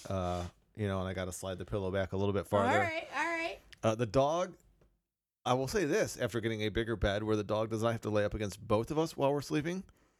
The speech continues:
Speaker 1: she certainly likes to sleep next to you more than she <laughs> likes to sleep next
Speaker 2: I've
Speaker 1: to
Speaker 2: been
Speaker 1: me.
Speaker 2: telling you that for years.
Speaker 1: And, uh, I do find it in the morning, it's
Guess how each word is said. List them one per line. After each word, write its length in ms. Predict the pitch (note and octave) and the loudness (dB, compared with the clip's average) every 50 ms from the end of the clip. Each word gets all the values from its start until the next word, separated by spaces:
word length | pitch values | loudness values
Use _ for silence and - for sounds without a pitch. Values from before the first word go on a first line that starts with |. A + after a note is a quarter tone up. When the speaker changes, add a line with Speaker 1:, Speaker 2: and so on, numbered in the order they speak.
| _ _ _ _ _ _ _ _ - | _ _ _ _ _ _ _ _ -4
Speaker 1:
she 120 | - A#2+ A2 | 0 0 0
certainly 480 | - - - - G3+ F#3 G3 G3 F3 | 0 0 2 4 4 4 4 0 2
likes 180 | D3 C3+ C#3 - | 2 2 0 -2
to 100 | - B2 | -4 -6
sleep 200 | - - B2 A2+ | 0 0 0 2
next 160 | A#2 A2 - - | 2 0 0 0
to 40 | A#2 | 0
you 100 | A#2 A2 | 0 2
more 160 | G#2 G#2 A2 | 4 4 4
than 120 | A2 A2+ A2 | 4 2 2
she 120 | - C#3 | 6 6
<laughs> 0 | |
likes 140 | C3+ B2 - | 4 4 4
to 100 | - C3+ | -2 -4
sleep 220 | - - B2+ A#2 A2 | 0 0 2 2 4
next 180 | A2 G#2 - | 2 2 2
Speaker 2:
I've 40 | - | 2
Speaker 1:
to 60 | G#2+ G#2 | 2 2
Speaker 2:
been 80 | G#2 | 2
Speaker 1:
me. 80 | A2 G#2 | 2 2
Speaker 2:
telling 380 | - A#3+ B3 B3 B3 B3 A#3+ | 2 2 0 0 0 -2 0
you 140 | A#3 A3+ A3+ | 0 0 2
that 220 | A#3+ B3 B3+ B3+ - | 2 2 2 0 -2
for 100 | - G3+ | -6 -8
years. 580 | F3+ G#3 G#3+ A3+ A3 G#3 F#3 D#3+ - - - - - - - | -6 -2 0 2 2 2 0 -2 -6 -8 -10 -12 -16 -10 -4
Speaker 1:
And, 540 | C#3+ C3+ C#3 C3+ B2+ A#2+ B2+ B2 A#2+ A#2 A#2+ | 2 2 4 4 4 2 0 -2 0 2 4
uh, 260 | A#2 A#2 A2+ A2+ - - | 4 4 4 2 0 0
I 140 | B2+ B2+ A#2+ | 0 0 2
do 160 | A2+ D3 D#3+ | 4 2 2
find 220 | - E3 D3 D3 | 4 2 -2 -2
it 100 | C#3+ C3 C3+ | -2 -2 0
in 60 | B2+ | 0
the 60 | B2 | 2
morning, 380 | A#2 A2+ A#2+ B2 B2+ A#2+ A2+ G#2 | 2 4 4 2 2 0 -2 -2
it's 260 | G#2 - - - - | -4 -4 -4 -8 -8